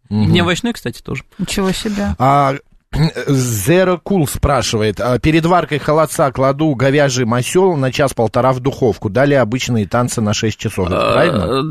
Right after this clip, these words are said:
Speaker 2: да, только это уже будет не белый бульон, а красный, просто другого цвета и более насыщенного вкуса.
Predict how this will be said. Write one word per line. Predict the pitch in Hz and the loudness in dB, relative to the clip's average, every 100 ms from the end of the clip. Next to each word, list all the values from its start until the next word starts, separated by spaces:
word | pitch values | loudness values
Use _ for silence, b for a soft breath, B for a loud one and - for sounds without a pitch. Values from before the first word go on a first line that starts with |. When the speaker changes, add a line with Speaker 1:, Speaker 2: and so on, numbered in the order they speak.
| 147 | -2
Speaker 2:
да, | 196 254 240 | 0 2 0
только | 202 185 190 | -2 -2 -2
это | 180 190 | 0 -2
уже | 185 | -2
будет | 180 190 | -2 0
не | 185 | 0
белый | 175 175 156 147 | 2 2 2 0
бульон, | 139 139 131 147 139 | -2 -2 0 0 0
а | 156 | 0
красный, | 269 - | -2 -2
просто | 185 180 170 147 | -2 0 0 0
другого | 175 185 - 190 | -2 0 2 0
цвета | - 220 - | 0 -2 -2
и | 151 | 0
более | 185 156 | 0 0
насыщенного | 135 170 156 160 160 | -2 -2 -2 -2 -2
вкуса. | - 113 - | -4 -6 -6